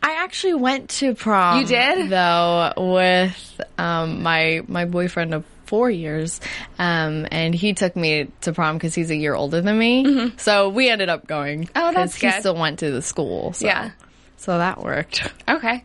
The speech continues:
Speaker 1: Yeah.
Speaker 2: Um, so I know your family and your mom especially has been hugely supportive of your career. Did you ever have, um, a time when someone told you or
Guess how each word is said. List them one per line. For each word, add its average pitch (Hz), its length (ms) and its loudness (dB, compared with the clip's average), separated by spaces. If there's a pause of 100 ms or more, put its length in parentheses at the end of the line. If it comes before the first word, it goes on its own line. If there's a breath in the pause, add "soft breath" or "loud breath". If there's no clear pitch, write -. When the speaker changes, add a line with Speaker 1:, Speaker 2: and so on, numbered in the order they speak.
Speaker 1:
Yeah. 82 320 -6 (600 loud breath)
Speaker 2:
Um, 233 440 2 (160)
so 247 680 2 (480 loud breath)
I 220 40 -4
know 220 140 0
your 240 200 2
family 196 560 0
and 196 220 -2
your 190 160 0
mom 185 420 2
especially 185 640 -2
has 196 160 -4
been 175 360 -2
hugely 208 640 0
supportive 180 880 0 (320 loud breath)
of 175 380 2
your 190 200 0
career. 180 500 2
Did 208 180 -4
you 233 80 2
ever 254 180 2
have, 196 480 2
um, 175 480 -2 (760 loud breath)
a 202 40 2
time 190 380 -2
when 185 160 -2
someone 185 400 -4 (160)
told 190 320 -2
you 180 380 0 (320)
or 175 300 0